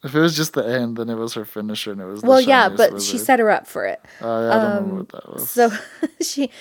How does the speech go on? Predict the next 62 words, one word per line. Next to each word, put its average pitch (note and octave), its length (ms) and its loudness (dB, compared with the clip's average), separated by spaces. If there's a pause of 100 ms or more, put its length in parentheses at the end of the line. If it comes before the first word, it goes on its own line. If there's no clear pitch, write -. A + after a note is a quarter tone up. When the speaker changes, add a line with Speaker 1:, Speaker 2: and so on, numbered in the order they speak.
(200)
Speaker 2:
but C4+ 120 4
she - 100 -6
did. A3+ 200 4
She A3+ 120 -8
got G#3 240 2
her, A3 240 0
what A3 160 -4
is, D#4 200 -4
what C4+ 160 0
do F#4 100 0
they G4+ 100 0
call C#4+ 280 -2
it? F#3 180 2
It's G3+ 120 -6
Speaker 1:
The - 40 -8
Speaker 2:
like C#4+ 100 0
a - 40 -4
Speaker 1:
shiniest A#2+ 400 -2
wizard? C3 400 -10 (1040)
Speaker 2:
But A#3+ 120 0
they C4+ 80 4
Speaker 1:
A C4 40 2
Speaker 2:
called D4 260 0
it, F4+ 80 2
Speaker 1:
finisher? D#4+ 100 2
Speaker 2:
like, G#3+ 100 -2
a C#4 80 0
running A3 600 -4 (680)
Speaker 1:
It's D3+ 200 -4
just G#3+ 220 0
a C#3+ 60 -2
running A2 320 -4
knee. A#2 320 -10
Speaker 2:
It's - 160 -4
a C4+ 60 4
running C4+ 400 2
knee, F#3 280 -4
so G3+ 360 2
she A3+ 300 -6
finished B3+ 500 0
Britt G3 220 2
Baker G3 320 -2
with - 220 -8
that. C#3+ 300 -4 (140)
Speaker 1:
Yeah. A3 260 -10 (240)
Speaker 2:
Um, G3+ 60 2
Speaker 1:
Well, D3 140 6
no, D#3 200 6
Tegan's F3 440 2
is C3+ 100 0
the C3 100 -2
shiniest, A2 640 -4
but A2 280 -6
the A2+ 160 -2
m-, G#2+ 260 -8
Speaker 2:
Yeah. B2+ 300 0
Speaker 1:
move C#3 320 2
is A#2+ 120 -4
called A2+ 240 -8
the A#2 60 -8
shiny B2 300 -10
wizard. C3 340 -18